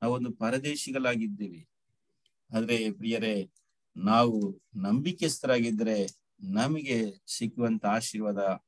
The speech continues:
ಎಂತದ್ದು ಅಂತ ನೋಡ್ಬೇಕಾದ್ರೆ, ಯಾಜಕತ್ವ ಜೊತೆಯಲ್ಲಿ ಆಳ್ವಿಕೆನ ಕೂಡ ಕೊಡ್ತಾರೆ.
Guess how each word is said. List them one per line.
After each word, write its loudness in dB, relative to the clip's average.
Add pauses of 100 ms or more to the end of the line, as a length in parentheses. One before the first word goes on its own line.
ಎಂತದ್ದು 0
ಅಂತ -16
ನೋಡ್ಬೇಕಾದ್ರೆ, -2 (440)
ಯಾಜಕತ್ವ 4
ಜೊತೆಯಲ್ಲಿ 2 (260)
ಆಳ್ವಿಕೆನ 0
ಕೂಡ -6 (420)
ಕೊಡ್ತಾರೆ. -10